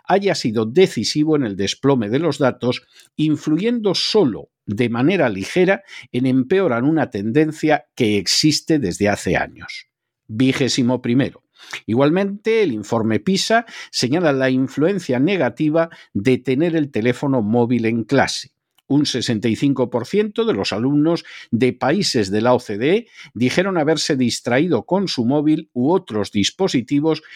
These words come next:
como el ordenador o la tableta, y un cincuenta y nueve por ciento reconocieron que perdieron concentración con los de otros compañeros. Vigésimo segundo.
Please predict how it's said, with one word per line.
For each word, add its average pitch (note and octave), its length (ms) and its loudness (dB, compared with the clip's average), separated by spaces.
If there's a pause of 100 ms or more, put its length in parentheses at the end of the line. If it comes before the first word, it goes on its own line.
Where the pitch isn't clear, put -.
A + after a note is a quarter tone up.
(120)
como A#2 240 -2
el D#3 100 2
ordenador A2+ 720 0
o A2 120 0
la G#2 180 2
tableta, D#3+ 600 -2 (100)
y C#3+ 140 2
un G#3 100 0
cincuenta A#2+ 460 -2
y G#2+ 60 -4
nueve D3+ 240 2
por D#3+ 180 -6
ciento C#3 480 0 (300)
reconocieron E3+ 1120 0
que G#2 140 0
perdieron A#2 560 0
concentración C3+ 1080 0
con A2+ 220 0
los G2+ 180 -4
de G#2 100 2
otros A2 440 2
compañeros. G2+ 840 -2 (500)
Vigésimo C3 680 0
segundo. B2 520 -4